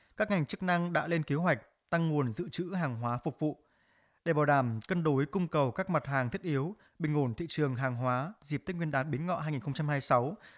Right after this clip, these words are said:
tỉnh xây dựng kế hoạch cung ứng hàng thiết yếu trị giá gần tám nghìn ba trăm tỷ đồng phục vụ người dân trên địa bàn, gồm các mặt hàng thiết yếu. Cơ quan quản lý thị trường tỉnh đang tập trung triển khai các biện pháp chống buôn lậu, gian lận thương mại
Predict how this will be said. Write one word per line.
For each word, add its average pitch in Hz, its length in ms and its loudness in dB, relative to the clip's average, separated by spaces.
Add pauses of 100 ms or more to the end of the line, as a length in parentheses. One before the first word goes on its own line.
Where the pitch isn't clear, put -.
(100)
tỉnh 151 120 0
xây 190 140 0
dựng 175 180 -2
kế 175 120 -8
hoạch 180 200 0
cung 160 180 -6
ứng 151 280 -2
hàng 139 380 -2
thiết 208 120 -8
yếu 147 480 -2
trị - 220 -8
giá 127 340 -2
gần 135 180 -2
tám 135 280 -2
nghìn 156 180 0
ba 151 160 0
trăm 147 220 -2
tỷ 135 160 -2
đồng 120 220 0 (400)
phục 160 160 -2
vụ 160 140 0
người 139 200 -2
dân 156 180 0
trên 160 160 -4
địa 143 60 -8
bàn, 131 280 -2 (360)
gồm 139 240 0
các 196 320 -2
mặt 147 180 -2
hàng 131 140 -2
thiết 147 120 -10
yếu. 156 380 -4 (680)
Cơ 175 80 0
quan 160 260 4
quản 131 180 0
lý 123 240 0
thị 170 140 -6
trường 139 300 0
tỉnh 123 300 -2
đang 143 120 -4
tập 131 160 -4
trung 151 180 -2
triển 131 160 -4
khai 139 260 0
các 180 200 -4
biện 156 200 -2
pháp 190 220 0 (200)
chống 147 300 -4
buôn 165 160 0
lậu, 147 180 4 (360)
gian 165 240 0
lận 156 220 2
thương 160 160 -2
mại 151 180 2